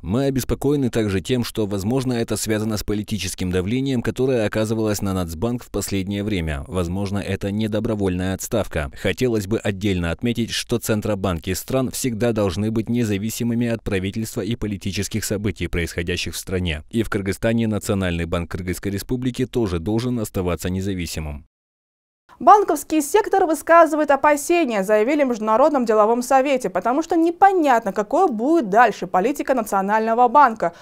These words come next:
Speaker 2: что будет с курсом национальной валюты и золотовалютными резервами,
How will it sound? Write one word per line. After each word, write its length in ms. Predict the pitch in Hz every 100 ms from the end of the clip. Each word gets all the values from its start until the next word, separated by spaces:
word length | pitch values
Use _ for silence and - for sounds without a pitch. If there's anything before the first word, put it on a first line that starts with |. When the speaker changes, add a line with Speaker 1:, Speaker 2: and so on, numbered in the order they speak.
| -
Speaker 2:
что 240 | - 381 381
будет 240 | 330 311
с 40 | -
курсом 360 | 311 294 233
национальной 520 | 214 233 220 220 220
валюты 580 | 214 226 262 403 427 403
и 320 | - - 311
золотовалютными 1120 | 349 208 220 349 359 254 196 175 208 285 285 294
резервами, 840 | 311 277 190 185 180 185 180